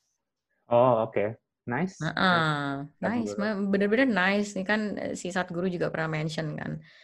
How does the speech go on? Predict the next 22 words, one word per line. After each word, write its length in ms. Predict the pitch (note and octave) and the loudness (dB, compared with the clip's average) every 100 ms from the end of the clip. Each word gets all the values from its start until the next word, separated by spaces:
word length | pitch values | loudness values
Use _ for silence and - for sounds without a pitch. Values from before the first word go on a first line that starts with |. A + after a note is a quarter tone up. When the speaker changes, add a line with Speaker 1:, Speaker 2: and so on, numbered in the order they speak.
| - _ | -20 _
Speaker 2:
kalau 400 | - D#3+ D#3 D#3 | -4 -2 0 0
orang 240 | E3 F3 | -2 -2
bisa 240 | E3 D#3 D#3 | -2 -2 -2
nasty 640 | D3+ D#3 - G#3+ G3+ F3 | -2 -4 -2 2 2 2
sama 240 | E3 D#3 | 0 -2
kita, 640 | D#3+ D#3 - D3 C#3+ E3+ G#3 - - - _ - - | -4 -6 0 2 2 -2 -4 -10 -16 -16 _ -18 2
ya 240 | E3+ E3 - - - | 6 8 6 -2 0
itu 240 | F#3+ D#4 | 2 6
dulu 320 | C4+ D#4 D4 C#4 | 6 8 8 8
tuh, 160 | C4 A#3 | 8 10
dulu 320 | G3 A#3+ B3 | 8 8 6
gue 360 | - F3 F#3 A3 A#3 | 0 0 6 6 6
kalau 320 | G#3 F#3+ F3+ | 4 6 4
di, 320 | E3+ F3+ E3 | 2 0 0
di, 160 | E3+ F3 | 0 0
dilemparin 1120 | E3 E3+ D#3+ - - F3 E3+ F3 E3+ E3+ E3 | 2 2 0 -2 0 0 2 2 2 0 -2
perkataan 480 | E3 D#3+ E3 D#3+ E3 | -2 -2 2 2 2
yang 180 | E3 E3 | 0 -2
s-, 160 | E3+ - _ | -6 -10 _
kejam 560 | F3+ D3+ D#3+ F3 A#3+ | -4 0 4 6 6
gitu 240 | A3 F#3+ G3+ | 4 2 2
kan, 240 | G#3 C#4+ | 2 0